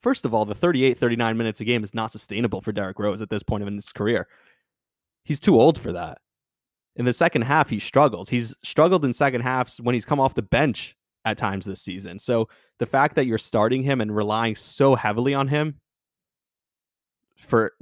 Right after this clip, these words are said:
basically all your offense in the first half, it's no wonder he fades in the second half. But it also, it just kills the bench. The second unit came in in games one and two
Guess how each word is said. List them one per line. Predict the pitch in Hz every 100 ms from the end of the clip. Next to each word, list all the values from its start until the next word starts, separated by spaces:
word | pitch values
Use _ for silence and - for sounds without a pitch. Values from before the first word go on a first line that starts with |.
| 117 107
basically | 143 - 143 117 -
all | 120 131
your | 101
offense | 120 143 110 107
in |
the | 101
first | - 95 -
half, | 98 113 _ _ _ _ -
it's | 160
no |
wonder | 123 127 165 143
he | 110
fades | - 120 113 110
in |
the | 110
second | - 113 110
half. | 127 151 - _ _ _ _ _ _ _ _ _ _ _ _ _ _ _ _ _ _
But | -
it | 135
also, | 165 - 208
it | 143
just | - 131
kills | - 190 180
the | 120
bench. | 147 185 147 - -
The | -
second | - 202 214 151
unit | 190 143
came | - 151 147
in | 156 147 110 - _ _ -
in | 131
games | 131 147 110
one | 113 139
and | 123
two | - 156 131